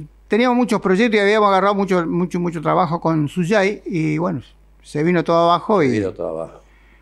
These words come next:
Speaker 1: bueno, me empecé a bajar, a bajar, a bajar, y me empezaron a agarrar ataques de pánico también, así que bueno.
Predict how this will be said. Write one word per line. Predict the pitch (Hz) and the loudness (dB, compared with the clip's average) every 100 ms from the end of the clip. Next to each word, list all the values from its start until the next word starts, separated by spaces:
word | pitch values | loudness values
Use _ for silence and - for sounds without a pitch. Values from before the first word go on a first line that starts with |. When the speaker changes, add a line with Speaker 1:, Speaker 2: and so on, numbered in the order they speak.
| _ _ _ _ _ | _ _ _ _ _
Speaker 1:
bueno, | 160 143 | -4 -4
me | 139 | -4
empecé | 123 131 165 | -6 -4 0
a | 156 131 107 - _ _ _ - | 0 0 -4 -14 _ _ _ -6
bajar, | 131 135 196 175 | -4 -2 0 0
a | 160 | 2
bajar, | 147 180 170 | 0 0 0
a | 151 | 0
bajar, | 143 185 196 185 | 0 2 2 2
y | |
me | 151 | 0
empezaron | 147 175 165 | -2 -2 -2
a | |
agarrar | 147 147 | 0 -2
ataques | 139 127 120 | -4 -6 -6
de | |
pánico | 135 160 147 139 | -2 -2 -2 -4
también, | 143 185 | -4 -4
así | 147 156 | -4 -4
que | 160 | -4
bueno. | 131 | -4